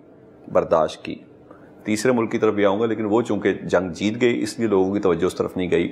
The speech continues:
वो थे जापान और जर्मनी। जापान पे दो atom बम गिरे और जर्मनी में मर्द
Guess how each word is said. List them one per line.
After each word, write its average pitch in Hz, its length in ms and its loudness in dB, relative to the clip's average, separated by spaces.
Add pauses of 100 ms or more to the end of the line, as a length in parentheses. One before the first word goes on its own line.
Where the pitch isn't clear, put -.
(160)
वो 113 140 2
थे 123 120 0
जापान 95 460 0
और 92 120 -2
जर्मनी। 80 340 -6
जापान 101 380 0
पे 113 100 -4
दो 98 200 4
atom 101 180 -2
बम 139 180 0
गिरे 147 340 0 (520)
और 104 180 2
जर्मनी 117 600 0 (160)
में 104 440 0
मर्द 98 320 0